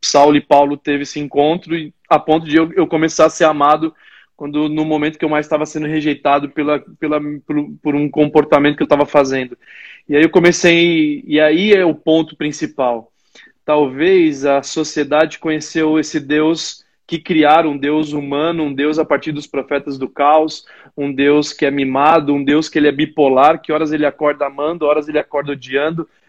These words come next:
e esse Deus é inexistente, ele não existe, né? Porque ele é um Deus fixo.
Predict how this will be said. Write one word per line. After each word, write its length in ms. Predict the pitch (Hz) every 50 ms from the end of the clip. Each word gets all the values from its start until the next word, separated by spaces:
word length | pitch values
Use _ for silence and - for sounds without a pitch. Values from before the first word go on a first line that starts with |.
| _ -
e 80 | 151
esse 180 | 156 - - 151
Deus 260 | 143 160 170 170 175
é 80 | 180 175
inexistente, 680 | 170 170 160 151 151 143 - - 139 135 135 - 151
ele 120 | 143 -
não 160 | 160 165 175 180
existe, 680 | 185 156 123 131 147 160 151 - - - - - _ _ _ _ _ -
né? 160 | - 127 139
Porque 320 | - - - 139 131 - 151
ele 120 | 151 160
é 40 | 165
um 140 | 165 156 156
Deus 420 | 143 156 160 170 165 - - -
fixo. 500 | - - - 185 180 - - - - 120